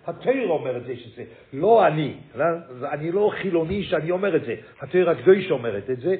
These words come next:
אז יש דבר כזה. אז אם אני חושב על עצמי, אז, אז כשאני מספר, יש אנשים שמספרים לעצמם סיפור כזה, כן? היום יש כל מיני סיפורים שמתפוצצים בעולם, כן?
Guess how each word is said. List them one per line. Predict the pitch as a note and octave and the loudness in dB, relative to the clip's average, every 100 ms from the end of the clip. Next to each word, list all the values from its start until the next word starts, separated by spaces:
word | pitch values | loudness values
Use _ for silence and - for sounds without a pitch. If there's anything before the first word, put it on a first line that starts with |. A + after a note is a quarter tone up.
| - - - - - | -6 -20 -20 -20 -16
אז | A#2 | -2
יש | F3+ F#3+ | -2 0
דבר | D#3+ D3 | 2 0
כזה. | C3+ B2+ G#2+ G#2+ D3 E3+ - - _ | 0 -6 -4 -4 -4 -4 -12 -20 _
אז | C3 C3 | -10 -8
אם | E3+ | -6
אני | G3+ F3 | -2 -2
חושב | D3+ - F#3 | -2 -2 0
על | F3 | 2
עצמי, | C#3 - - G3 E3 - - _ _ _ _ _ - | 0 -2 -4 -2 -2 -6 -18 _ _ _ _ _ -2
אז, | D3+ C3 - - _ _ _ _ _ _ _ _ - | -2 -2 -8 -20 _ _ _ _ _ _ _ _ -4
אז | C#3 C3 G#2 - - _ _ | 0 0 -2 -14 -20 _ _
כשאני | - C#3+ D#3+ | -10 -6 -4
מספר, | G3+ - D3 F3 D#3 B2+ | -4 -4 -2 0 0 0
יש | F3 | -4
אנשים | D#3+ D#3 - F#3 | -4 -8 -10 -12
שמספרים | - D3+ C#3+ B2+ C3 F3 | -10 -10 -10 -8 -4 -2
לעצמם | D3+ B2+ D#3 D#3+ - | -2 -4 -6 -8 -10
סיפור | - G3 B2 | -6 -6 -4
כזה, | A2+ - - _ _ _ _ | -8 -10 -18 _ _ _ _
כן? | - D#3+ F#3 E3+ - _ _ _ _ _ _ _ - | -2 -2 -2 -6 -20 _ _ _ _ _ _ _ -18
היום | A#2+ C#3+ D3+ B2+ | -10 -4 -4 -6
יש | A2 G#2+ | -12 -12
כל | C#3 | -12
מיני | D3 C3+ A#2+ | -12 -12 -14
סיפורים | C3 B2+ C3 | -12 -10 -10
שמתפוצצים | - C3 A2+ B2+ - - E3 | -10 -12 -10 -12 -12 -16 -10
בעולם, | C#3+ B2+ C#3 D3+ G#2+ | -6 -4 -4 -6 -8
כן? | C#3 | -12